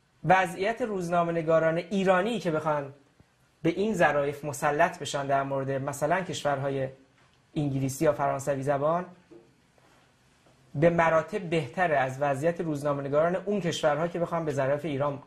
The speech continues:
مسلط بشن. حالا پیچیدگی جامعه ایران رو بذارید کنار، به یه دلیل خیلی ساده، ماها وقتی که می‌ریم در کشورهای خارجی، بالاخره زبان اونها رو یاد می‌گیریم. اغلب اون یاد می‌گیریم دیگه.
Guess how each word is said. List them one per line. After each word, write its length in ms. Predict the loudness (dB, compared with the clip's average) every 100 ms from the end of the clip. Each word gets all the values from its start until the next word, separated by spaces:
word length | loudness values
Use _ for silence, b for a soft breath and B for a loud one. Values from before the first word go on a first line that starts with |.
| _
مسلط 420 | -8 -4 -2 -2 -4
بشن. 280 | -8 -8 -10 b b b b b b _ _ _ _
حالا 180 | 2 2
پیچیدگی 640 | 2 -4 -2 0 0 0
جامعه 300 | 2 2 2
ایران 240 | 0 2 2
رو 60 |
بذارید 300 | 0 -2 -4
کنار، 320 | -2 2 2
به 120 | 2 -2
یه 100 | 0
دلیل 320 | 0 0 -2
خیلی 220 | -4 -6
ساده، 520 | 0 2 2 0 -2 b b b b b -6
ماها 380 | 2 2 4 4
وقتی 320 | 2 0 -8
که 120 | -10
می‌ریم 440 | -6 -6 -6 -8 -16 _ _
در 140 | 0 0
کشورهای 480 | -2 -2 0 0
خارجی، 800 | -2 -2 0 -2 -2 -2 -2 B B _
بالاخره 340 | 0 2 2 2
زبان 320 | 4 4 2
اونها 180 | -2 -2
رو 60 |
یاد 260 | 2 2 0
می‌گیریم. 300 | -8 -12 -14 -18 _ -4
اغلب 340 | 0 2 2
اون 140 | 2
یاد 200 | 0 -2
می‌گیریم 260 | -4 -6 -6
دیگه. 260 | -6 -8